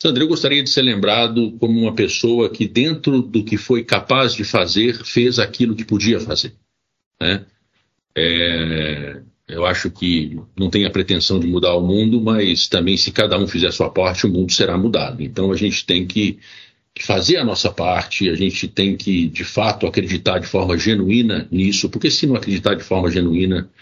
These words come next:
é, não tem, não tem eco, não tem, a gente não vai conseguir fazer, continuar com essa mudança. Então, é, é, é,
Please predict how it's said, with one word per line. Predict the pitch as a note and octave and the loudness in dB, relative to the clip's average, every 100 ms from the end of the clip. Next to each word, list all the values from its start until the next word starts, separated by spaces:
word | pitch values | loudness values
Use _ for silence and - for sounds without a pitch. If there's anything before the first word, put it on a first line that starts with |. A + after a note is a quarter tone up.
| - - _ _ | -20 -20 _ _
é, | E2+ | 0
não | F2 G#2 G2 | 2 0 0
tem, | G2 G2 F#2 D#2+ D#2 | 0 2 2 0 0
não | F#2 | 0
tem | G2 F2+ | 2 2
eco, | F#2+ G#2 - G#2 F2+ | 2 0 0 0 2
não | F2+ F2+ | 2 0
tem, | F#2+ F#2 F#2 E2+ D#2+ D#2 | 0 2 2 2 0 -2
a | D#2 | -4
gente | E2+ F2 F#2+ | -2 -2 0
não | F2+ | 0
vai | F2 | 0
conseguir | E2 E2+ D#2 F2 F2 - _ - - _ - | -2 -2 0 0 0 -4 _ -20 -20 _ -2
fazer, | G2 E2 - F#2 F2 | 0 0 0 0 2
continuar | A#2 A2 G2+ G2+ F#2+ | 0 2 2 2 2
com | |
essa | F2 G2 | 0 0
mudança. | F2 - C#2 - - | 0 -2 -4 -2 -2
Então, | C3+ C#3+ C#3 | 0 0 2
é, | A#2+ | 2
é, | - G#2+ G2+ G2+ | 2 0 2 2
é, | F2+ | 0